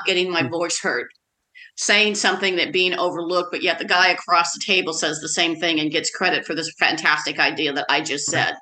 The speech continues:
Speaker 1: And I
Speaker 2: Right.
Speaker 1: eventually just got the courage to say, "Excuse me, I said that first." Right.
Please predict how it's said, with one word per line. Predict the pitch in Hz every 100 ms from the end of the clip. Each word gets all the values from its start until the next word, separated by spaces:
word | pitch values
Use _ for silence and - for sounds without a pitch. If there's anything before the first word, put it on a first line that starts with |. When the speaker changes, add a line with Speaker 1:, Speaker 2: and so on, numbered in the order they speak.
| _ _ _ -
Speaker 1:
And | 180
I | 247
Speaker 2:
Right. | 285 202
Speaker 1:
eventually | 214 214 190
just | 175 180
got | 190 -
the | -
courage | 214 202 160
to | 160
say, | 190
"Excuse | 151 - 214 202 196
me, | 175 135 156 _ _ _ _ _ _ _
I | 156 208
said | 226 196
that | 165 -
first." | - 147 - - - _ _ _ _ 175
Right. | 156